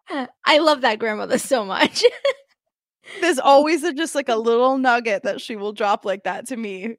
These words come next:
Speaker 2: for no reason at all. And I just die.
Speaker 1: The wisdom that comes out of her mouth. Just pure wisdom. <laughs>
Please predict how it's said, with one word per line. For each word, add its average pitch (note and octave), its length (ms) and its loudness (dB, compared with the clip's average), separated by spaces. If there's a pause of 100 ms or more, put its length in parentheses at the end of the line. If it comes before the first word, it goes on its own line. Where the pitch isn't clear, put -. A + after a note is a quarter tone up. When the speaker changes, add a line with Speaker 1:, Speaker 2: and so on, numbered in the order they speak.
(140)
Speaker 2:
for B3+ 140 4
no B3+ 240 6
reason C#4 380 -2
at C#4+ 100 0
all. A#3 500 2 (540)
And B3+ 100 6
I A#3 140 4
just G#3+ 260 -6
die. G#3 400 -2 (840)
Speaker 1:
The C4+ 160 4
wisdom C#4 420 2
that A3 140 -4
comes B3 160 -6
out A3 160 2
of A3+ 60 -10
her B3 120 0
mouth. F#3+ 420 -4 (600)
Just C#4 320 -8
pure C#4 300 4
wisdom. A#3 640 -4
<laughs> A4 60 6